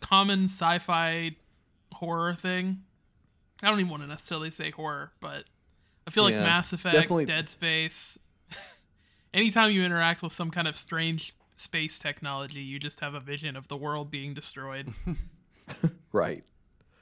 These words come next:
Speaker 2: Well, this game, it's even am-, it's even ambiguous enough that you don't even really know for sure that that's what you're seeing.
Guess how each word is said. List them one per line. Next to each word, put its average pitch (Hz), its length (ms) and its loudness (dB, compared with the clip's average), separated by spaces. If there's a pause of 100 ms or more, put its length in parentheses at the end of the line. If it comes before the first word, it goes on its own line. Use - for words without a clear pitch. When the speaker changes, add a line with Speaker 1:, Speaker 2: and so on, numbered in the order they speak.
(400)
Speaker 2:
Well, 143 140 8
this 185 220 6
game, 156 240 4
it's 135 160 2
even 123 200 4
am-, 110 300 2
it's 113 160 -2
even 123 220 2
ambiguous 107 560 2
enough 101 180 0
that 95 100 -4
you 101 60 -4
don't 131 180 4
even 110 220 4
really 131 400 6
know 110 220 6
for 104 160 -2
sure 101 440 4
that 92 140 0
that's 101 220 2
what 101 200 0
you're 92 80 -2
seeing. 92 540 -4